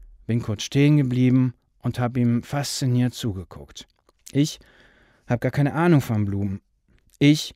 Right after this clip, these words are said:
weiß nicht, wie das ist, eine Filmrolle auf einen Projektor zu schrauben, auf einer Bühne ein Gitarrensolo hinzulegen. Ich weiß nicht, wie die Nepalesen leben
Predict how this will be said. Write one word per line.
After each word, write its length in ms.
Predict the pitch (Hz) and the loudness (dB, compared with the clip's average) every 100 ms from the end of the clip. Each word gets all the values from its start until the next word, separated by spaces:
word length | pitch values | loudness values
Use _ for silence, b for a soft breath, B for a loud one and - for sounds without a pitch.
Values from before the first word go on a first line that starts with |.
| _ | _
weiß 460 | 110 123 156 180 165 | -2 2 4 2 0
nicht, 200 | 156 143 | -2 -2
wie 60 | |
das 200 | 143 147 | -2 -2
ist, 220 | 151 143 | -6 -8
eine 200 | 131 139 | -4 -4
Filmrolle 600 | 127 - 156 165 147 147 | -2 2 4 4 4 4
auf 120 | 151 123 | 2 0
einen 180 | 143 | -2
Projektor 480 | 143 147 165 165 127 | 0 2 2 0 -4
zu 120 | - | -6
schrauben, 380 | 113 - 95 104 - B B B | -12 -10 -10 -10 -12 B B B
auf 180 | 135 | -6
einer 240 | - 147 139 | 0 2 2
Bühne 400 | 135 156 165 165 | 6 8 8 6
ein 120 | 151 | 2
Gitarrensolo 640 | 147 - 170 185 143 127 | 0 0 2 2 2 2
hinzulegen. 540 | 113 113 - 110 113 113 b b b | 2 0 -2 -2 -2 -2 b b b
Ich 240 | 151 - | -6 -6
weiß 360 | 110 151 214 - | 0 4 4 2
nicht, 280 | 175 - 135 | 0 0 -2
wie 80 | |
die 260 | 127 123 120 | 2 2 2
Nepalesen 760 | 123 131 127 123 127 131 113 110 | 2 0 2 4 6 6 4 2
leben 440 | 113 113 104 104 | 4 4 2 -2